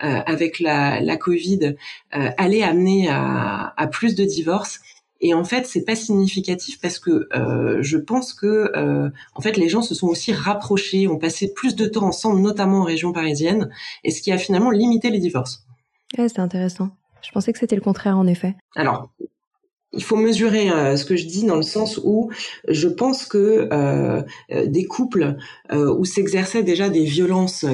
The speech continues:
Speaker 1: qu'elles soient, euh, psychologiques ou physiques, ont, eux, explosé.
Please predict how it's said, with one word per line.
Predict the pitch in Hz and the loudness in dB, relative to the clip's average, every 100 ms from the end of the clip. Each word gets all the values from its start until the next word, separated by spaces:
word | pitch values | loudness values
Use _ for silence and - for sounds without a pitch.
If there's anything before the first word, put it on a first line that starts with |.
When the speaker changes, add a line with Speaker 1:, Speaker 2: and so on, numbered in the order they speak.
| 131 | 0
Speaker 1:
qu'elles | 143 | -2
soient, | 139 - 170 147 | -2 -2 0 0
euh, | |
psychologiques | 139 - 190 185 180 180 196 | -2 -4 0 2 2 0 -4
ou | 151 | -6
physiques, | - 170 160 233 - - - - - - | -4 -2 0 -2 -4 -12 -18 -20 -10 0
ont, | 220 226 - | 2 2 2
eux, | 262 277 269 | 0 0 -2
explosé. | - 196 - 208 196 131 - | -4 -4 0 2 2 0 -4